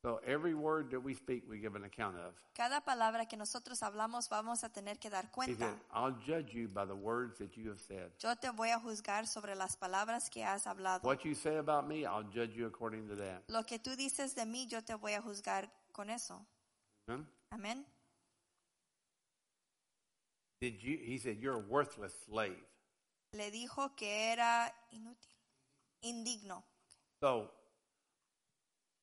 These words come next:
Speaker 1: a person that doesn't do anything with what God has given them is worthless.
Speaker 2: Una
Speaker 1: That's a
Speaker 2: persona que hace algo con lo que Dios les dio y no hace nada está indigno.
Speaker 1: Why do we even exist?
Speaker 2: ¿Por qué existimos?
Speaker 1: What's the point?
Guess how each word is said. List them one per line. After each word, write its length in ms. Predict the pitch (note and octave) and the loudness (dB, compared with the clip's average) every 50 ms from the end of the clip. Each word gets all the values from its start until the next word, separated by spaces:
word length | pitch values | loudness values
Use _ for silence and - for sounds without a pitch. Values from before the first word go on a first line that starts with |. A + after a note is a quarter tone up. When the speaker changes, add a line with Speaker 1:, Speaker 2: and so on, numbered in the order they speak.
| _ _ _ _ _ _ _ _ | _ _ _ _ _ _ _ _
Speaker 1:
a 80 | - B2+ | -2 0
person 500 | - - F#3 F#3+ F3+ F#3 D#3+ C#3+ C3+ B2+ | 2 4 4 4 4 2 2 2 0 0
that 200 | A#2+ A#2+ A#2+ A2 | 0 -2 2 4
doesn't 340 | C3+ D3 D#3 D3+ C3+ G#2+ G#2 | 4 4 4 4 0 -2 0
do 160 | A#2+ C#3+ D#3 | 0 2 2
anything 320 | D#3+ C#3+ A#2 B2 B2 B2 | 0 0 -2 -2 -2 -2
with 160 | A#2+ A2+ G2+ | -2 -4 -2
what 220 | G#2+ A2+ G#2 G2+ G#2+ | -2 -2 -2 0 2
God 200 | A#2 A#2 A#2+ A#2 | 4 4 6 4
has 100 | G#2 F#2 F#2+ | 2 -2 -4
given 180 | G#2+ B2+ C#3 C#3 | -4 -2 -2 -2
them 220 | B2+ G#2 G#2 G#2+ - - | -4 -6 -8 -10 -12 -16
is 60 | G#2+ - G2+ A2+ | -20 -18 -10 -8
worthless. 340 | C#3 D#3 - - - - - - _ | -8 -8 -8 -10 -16 -20 -20 -12 _
Speaker 2:
Una 240 | - A3+ A#3+ C4+ C#4+ | -8 -4 -2 0 0
Speaker 1:
That's 40 | C#4 | 0
a 20 | C#4+ B3 | 0 0
Speaker 2:
persona 520 | A3 A3 - - B3 B3 B3 A#3 A3 G#3 | 2 2 2 2 2 2 2 2 0 -2
que 160 | - - A#3 | -2 2 4
hace 240 | A3 A3+ A#3 - - A#3+ | 4 4 4 4 4 4
algo 320 | A3+ A3+ A3+ A#3 A#3+ A3+ | 4 4 4 2 -2 -4
con 160 | - A#3 A3 | -2 -2 -2
lo 100 | G#3 G#3 | -2 -4
que 140 | - G#3+ G3+ | -4 -8 -8
Dios 340 | G3 G#3 A3 A3+ A3+ - - | -4 -2 0 0 0 0 0
les 340 | A3 G#3 G3+ G3+ G3 - - | 0 0 2 2 0 -4 -6
dio 260 | - G#3+ A3 A3 A3+ A#3 | -6 -2 0 0 0 0
y 120 | A3 G#3+ | -2 -4
no 140 | G#3 G#3 G#3+ | -4 0 0
hace 260 | G#3+ G#3+ - - A3 | 2 2 0 -2 -2
nada 380 | G3+ G3+ G3+ G#3 G#3+ A3 G#3 G3+ | -4 -4 -2 0 2 2 2 2
está 280 | G3+ - - G#3 G#3 - | 0 0 0 0 0 0
indigno. 600 | - G#3 G3+ G3 G3 A#3 C4 - - G3+ F#3 F3 - | -2 -6 -8 -8 -8 -8 -8 -10 -8 -8 -8 -4 2
Speaker 1:
Why 140 | - B2+ C#3 | 4 4 4
do 120 | C#3+ C#3 | 6 4
we 160 | C3+ C3+ C3+ | 4 2 2
even 160 | C#3 C3+ C3+ | 2 2 0
exist? 460 | C3 C3 A#2+ A2 G#2+ C#3 E3+ D3+ - - - - - | 0 -2 -4 -4 -4 -2 -2 -2 -4 -8 -12 -4 -2
Speaker 2:
¿Por 180 | A3+ A3 G#3+ | -2 -2 0
qué 160 | A3 - A3+ A3+ | 0 0 0 0
existimos? 840 | A3+ - - - G#3+ - - - C#4+ D4+ C4+ G3 D#3+ F3+ - - - - | 0 0 -4 -4 -4 -4 -4 -4 -4 -6 -6 -6 -8 -8 -8 -8 -4 -2
Speaker 1:
What's 200 | B2 B2+ - - | -2 -2 -2 -4
the 80 | D3 | -6
point? 340 | - - - D#3+ F3+ - - | -6 -4 -2 -2 -2 -2 -4